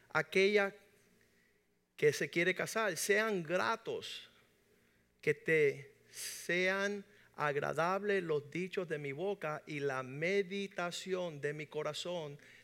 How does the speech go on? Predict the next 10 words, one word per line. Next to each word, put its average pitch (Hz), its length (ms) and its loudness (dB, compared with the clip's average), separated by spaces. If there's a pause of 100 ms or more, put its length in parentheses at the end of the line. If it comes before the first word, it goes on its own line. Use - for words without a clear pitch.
(120)
delante 175 680 2
de 135 140 2
ti, 110 340 -10 (220)
oh 156 160 2
Jehová, 135 460 -4 (880)
porque 143 280 4
esa 160 180 0
es 165 100 -6
mi 170 100 -2
fortaleza, 160 800 -2